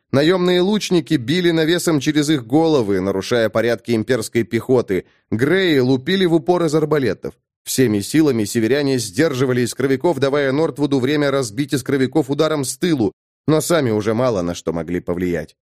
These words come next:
Кайрам оставалось лишь удерживать позицию и надеяться на Нортвуда. Случилось то, чего с самого начала добивался Лис и опасался Стэтхэм.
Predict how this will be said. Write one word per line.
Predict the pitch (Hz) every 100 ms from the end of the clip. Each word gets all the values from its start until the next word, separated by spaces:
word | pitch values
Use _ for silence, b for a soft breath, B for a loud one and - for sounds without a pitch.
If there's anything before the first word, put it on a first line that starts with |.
| _ _
Кайрам | - 180 185 180
оставалось | 170 180 185 185 151 165
лишь | 165 160
удерживать | 147 147 175 156 156 135
позицию | 151 139 185 160 170 165
и | 151
надеяться | 147 135 165 139 156
на | 147 147
Нортвуда. | 165 117 82 78 71 _ _ _ -
Случилось | - 123 120 143 120 101 -
то, | 156 135
чего | 104 107
с | 98
самого | - 151 156 151
начала | 151 131 160 151
добивался | 143 135 143 143 127 143
Лис | 160 151
и | 156
опасался | 139 135 131 139 127 127
Стэтхэм. | 123 131 101 - 85